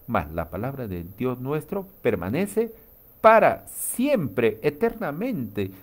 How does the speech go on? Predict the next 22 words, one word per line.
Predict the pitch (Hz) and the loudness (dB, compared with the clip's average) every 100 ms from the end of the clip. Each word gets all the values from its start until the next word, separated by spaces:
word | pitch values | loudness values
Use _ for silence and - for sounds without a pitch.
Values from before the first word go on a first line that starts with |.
| - | -14
Como | - 160 | -8 0
hay | 202 269 | 0 0
otro | 254 196 | -2 -2
texto | 214 208 - 165 123 - - - | -2 -4 -2 0 0 -2 -16 -14
bíblico | 131 170 151 131 147 127 127 | -8 -6 -4 -4 -4 -6 -2
que | 123 | -2
dice, | 135 127 - - - - - - - - - - - | -2 -4 -8 -18 -20 -20 -20 -20 -20 -20 -16 -16 -8
eh, | 98 95 95 92 90 85 - - - - - | 0 2 4 2 -2 -6 -10 -18 -20 -20 -8
que | 113 | -8
toda | 107 - 208 185 | -8 -4 0 2
palabra | 135 147 160 123 - | 0 2 2 2 -2
que | 104 | -6
sale | - 175 151 | -4 -4 -4
de | 127 | -4
mi | 113 | -6
boca | 110 147 147 135 | -4 -4 -2 -4
no | 131 147 180 175 | -4 -2 -2 0
retornará | 135 104 - 101 87 90 113 202 233 - - - - - | -2 -2 -2 -2 -2 -2 0 0 -2 -10 -20 -20 -20 -16
vacía, | 85 76 - - 196 156 95 69 - - - - | -8 -8 -8 -6 -4 0 -2 -4 -12 -20 -20 -14
sino | 71 87 143 - | -10 -4 -4 0
que | 175 233 226 - - - - _ - - - - - - - | 0 0 -4 -18 -20 -20 -20 _ -20 -20 -20 -20 -20 -20 2
todo | 156 165 208 | 2 4 -2